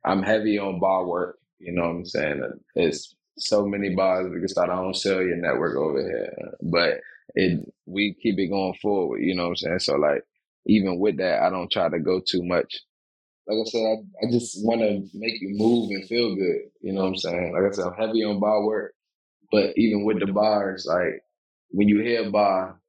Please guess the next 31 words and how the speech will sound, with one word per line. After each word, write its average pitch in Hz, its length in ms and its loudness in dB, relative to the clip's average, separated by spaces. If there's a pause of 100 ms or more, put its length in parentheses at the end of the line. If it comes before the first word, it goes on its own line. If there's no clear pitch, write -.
(280)
most 104 280 2
likely 101 300 2
it's 95 140 0
gonna 92 200 -4
be 98 140 4
something 87 400 -2
that 87 140 0
is 85 220 -2
inspiring 90 840 0
or 78 320 0
just 92 280 -2
hitting 90 340 -2
a 87 140 0
way 92 220 2
of 87 300 -2 (680)
making 104 320 2
you 95 260 2
feel 98 720 0 (600)
good, 113 420 2 (160)
happy, 101 520 2
like, 65 260 0 (120)
whew, 359 400 2 (460)
excited, 113 840 2
whatever. 120 460 2 (760)
I, 90 220 0
that's 101 240 2
definitely 107 800 0
guaranteed. 104 840 0
And 90 600 -2
with 104 320 2
that, - 340 0